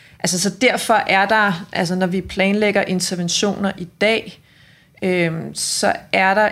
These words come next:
i reglen en overbygning, som rækker, altså, som, som handler om mere, øh, end blot at korrigere eller påvirke den enkeltes tænkning. Men i højere grad han-, altså, som også handler om at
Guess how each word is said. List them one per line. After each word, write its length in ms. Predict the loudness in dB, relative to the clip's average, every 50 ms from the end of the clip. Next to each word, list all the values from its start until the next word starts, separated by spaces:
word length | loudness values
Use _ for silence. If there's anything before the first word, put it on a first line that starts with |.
| 0 -4
i 100 | -6 -6
reglen 480 | 0 0 0 0 0 -2 -2 -2 -2
en 180 | 0 -2 -4 -4 -2
overbygning, 960 | -2 0 0 0 -2 -2 -4 -4 -4 -4 -4 -4 -4 -8 -6 -4 -4 -4 -4 -4
som 440 | -6 -4 -4 -4 -4 -4 -6 -10 -12 -16
rækker, 440 | -8 -4 -2 -2 -2 -2 -4 -6 -6 -8 -14 _ _ _ _ -6
altså, 220 | -4 -4 -4 -6
som, 260 | -4 -2 -2 -2 -2 -6
som 200 | -6 -6 -6 -6
handler 380 | -4 -2 0 0 0 2 0 0
om 240 | 0 0 0 0 0
mere, 680 | 2 0 0 0 -2 -2 -2 -2 0 0 0 0 -2 -6 -12 -20 _ _ _ _ _ _ _ _ _ _ _ _ _
øh, 380 | -6 -6 -4 -4 -4 -6 -6 -8 -10 -4
end 160 | -2 -2 -2 -2 -6 -10
blot 440 | -6 -2 0 0 0 -2 -4 -12 -14 -16 -8 -6
at 420 | -4 -4 -4 -6 -10 -14 -14 -16 -20 _ _ _ _ _ _ _ _ _ _
korrigere 720 | -8 -4 -4 -4 -4 -2 -2 -2 -2 0 -2 -4 -2 -2
eller 180 | -4 -4 -4 -4
påvirke 500 | -6 -4 -4 -4 -2 -2 -2 -4 -4 -4
den 140 | -6 -8 -8 -8
enkeltes 480 | -8 -10 -8 -10 -10 -10 -8 -10 -10
tænkning. 500 | -10 -10 -10 -10 -12 -12 -14 -14 -16 -16 -16 _ _ _ _ _ _ _ _
Men 180 | -4 -4 -2 -2
i 60 | -4
højere 280 | 0 2 2 4 4 2
grad 240 | 2 0 0 0
han-, 280 | 0 0 0 0 0 -2 -2
altså, 260 | -2 -2 -2 -4 -4 -6 -6
som 200 | -8 -8 -8 -8 0 2
også 320 | 4 4 4 2 0 -4
handler 360 | -2 0 0 0 2 2 0
om 260 | 2 2 0 -2 -2 -4
at 80 | -4